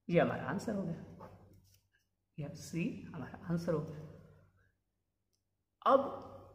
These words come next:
वही मैं कह रहा हूँ कि आप इन तीन step के अलावा बार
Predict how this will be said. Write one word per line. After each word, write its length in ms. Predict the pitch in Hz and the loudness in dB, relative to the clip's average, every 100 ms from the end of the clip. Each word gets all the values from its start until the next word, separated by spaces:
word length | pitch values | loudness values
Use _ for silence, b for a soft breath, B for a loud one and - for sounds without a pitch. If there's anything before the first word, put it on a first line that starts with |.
| - _ | -20 _
वही 260 | 196 220 247 | 2 6 8
मैं 160 | 262 247 | 8 6
कह 100 | 214 | 4
रहा 120 | 214 | 6
हूँ 100 | 247 | 4
कि 100 | - | 2
आप 360 | - 220 233 277 311 - - - - - - | 4 6 4 4 0 -2 -8 -14 -18 -20 0
इन 180 | 254 294 294 | 6 6 8
तीन 220 | 277 262 | 8 8
step 340 | - - 180 - | 6 2 2 4
के 60 | 143 | 4
अलावा 240 | 123 - - - - - - _ _ _ _ _ _ 147 | 2 0 -6 -12 -18 -20 -20 _ _ _ _ _ _ 0
बार 360 | 143 175 202 | 4 8 6